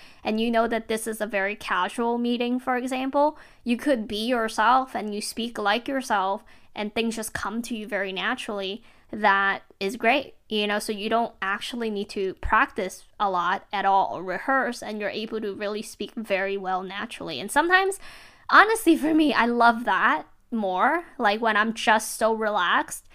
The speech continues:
and not nervous, basically, like, not fazed by the audience and the expectation that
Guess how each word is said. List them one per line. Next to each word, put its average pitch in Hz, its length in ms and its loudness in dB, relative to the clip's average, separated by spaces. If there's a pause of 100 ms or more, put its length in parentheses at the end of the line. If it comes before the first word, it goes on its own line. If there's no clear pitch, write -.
(220)
and 220 160 0
not 214 220 2
nervous, 233 440 -2
basically, 339 420 0
like, 240 180 0
not 220 260 0
fazed 214 680 -6 (320)
by 233 280 6
the 220 160 -2
audience 240 540 0
and 208 240 -2
the 214 140 -2
expectation 240 840 -6
that 247 300 4